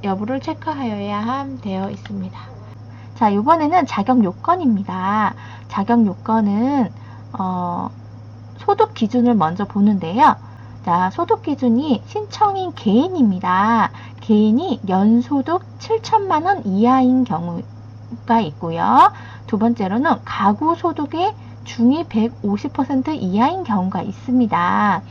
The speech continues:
자, 일단 신청 개인이 연소득 칠천만 원 이하인 경우에는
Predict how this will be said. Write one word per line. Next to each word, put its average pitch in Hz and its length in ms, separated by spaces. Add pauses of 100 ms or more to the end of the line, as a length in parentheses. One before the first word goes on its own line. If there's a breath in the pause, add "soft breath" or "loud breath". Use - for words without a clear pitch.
(540 loud breath)
자, 190 180
일단 302 480 (220 loud breath)
신청 415 640
개인이 254 680
연소득 214 520
칠천만 349 540
원 294 160
이하인 254 680
경우에는 202 640